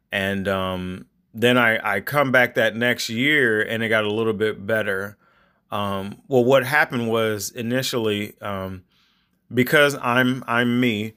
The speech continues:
and I can be a workaholic at sometimes. It's not about, it's not about overachieving. It's just, I just wanted to do a good job, you know? I just wanted to do a good job. Um, I started going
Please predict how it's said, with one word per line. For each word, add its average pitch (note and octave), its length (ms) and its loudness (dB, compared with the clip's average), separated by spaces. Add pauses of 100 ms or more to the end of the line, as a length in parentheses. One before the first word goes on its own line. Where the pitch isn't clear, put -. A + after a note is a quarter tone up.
(500)
and G#2+ 160 -6
I A2 120 0
can B2 160 -2
be A#2 100 4
a A2+ 60 4
workaholic A2+ 760 0
at G#2 160 -2
sometimes. G2+ 640 -4
It's G#2+ 140 -4
not B2 160 4
about, A#2+ 400 2 (460)
it's C3 200 -2
not E3+ 160 4
about D#3 460 2 (180)
overachieving. C3 840 2
It's A#2+ 200 0
just, - 520 -2 (520)
I - 120 -6
just B2 200 -4
wanted B2+ 280 0
to G#2+ 60 -6
do B2+ 180 0
a B2 40 0
good A#2 200 -2
job, G#2+ 440 -6 (460)
you G#2 80 -10
know? G#2+ 300 -4 (340)
I A#2 60 2
just G#2+ 100 -2
wanted B2+ 200 4
to A#2 40 -2
do B2 120 6
a B2 40 2
good C3 240 2
job. A#2+ 440 -2 (920)
Um, G#2+ 440 -2 (1500)
I - 20 -2
started C#3+ 400 4
going C3 480 2